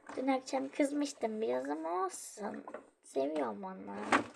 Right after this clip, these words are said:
Kızımı uyandırayım. Kızım,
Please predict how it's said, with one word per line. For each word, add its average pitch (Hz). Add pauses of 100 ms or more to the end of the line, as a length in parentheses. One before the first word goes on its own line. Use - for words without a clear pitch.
(1400)
Kızımı 107
uyandırayım. 196 (340)
Kızım, 285